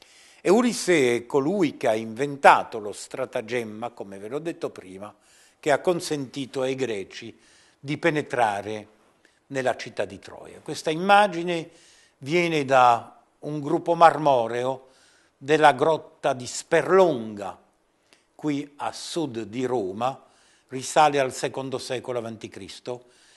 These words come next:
è un bellissimo esemplare della statuaria romana del secondo secolo.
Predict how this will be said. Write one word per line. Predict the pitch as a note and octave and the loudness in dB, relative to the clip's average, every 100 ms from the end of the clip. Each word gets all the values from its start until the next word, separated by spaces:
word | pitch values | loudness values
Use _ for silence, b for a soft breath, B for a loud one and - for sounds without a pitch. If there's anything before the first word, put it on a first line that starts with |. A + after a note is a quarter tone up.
| b | b
è | - E3+ D3+ D3 - - | -2 4 6 4 0 -8
un | - C#3+ C#3 C3+ B2+ A#2+ A#2+ - _ _ _ _ _ _ _ _ _ _ _ _ _ _ _ _ _ _ _ _ _ _ _ _ _ _ _ _ _ _ _ _ | -10 -6 -6 -4 -4 -4 -6 -16 _ _ _ _ _ _ _ _ _ _ _ _ _ _ _ _ _ _ _ _ _ _ _ _ _ _ _ _ _ _ _ _
bellissimo | - C3+ F#3+ - - C#3 B2 G#2+ G#2+ - | -6 -2 -2 -2 -6 -6 -4 -4 -6 -14
esemplare | - D3+ A#2 C#3 B2 A#2 A#2 D3 D#3 C#3 C3+ C3+ C#3+ C#3 b b b b _ | -8 -6 -4 -4 -4 -8 -8 0 2 2 -4 -6 -8 -10 b b b b _
della | B2 A#2+ A#2 | -6 -4 -4
statuaria | A2 - C3 - C#3 C3 A#2+ A2+ A#2+ A#2+ | -6 -6 -6 -4 0 2 0 -2 -4 -2
romana | D3+ C3+ G#2+ G2+ G2+ G#2+ | -2 -4 -8 -8 -10 -10
del | G2+ G#2+ G2+ | -8 -10 -12
secondo | - A2 G#2+ G#2 G2+ | -12 -12 -10 -12 -12
secolo. | - G#2 - D#2 - | -12 -12 -14 -20 -20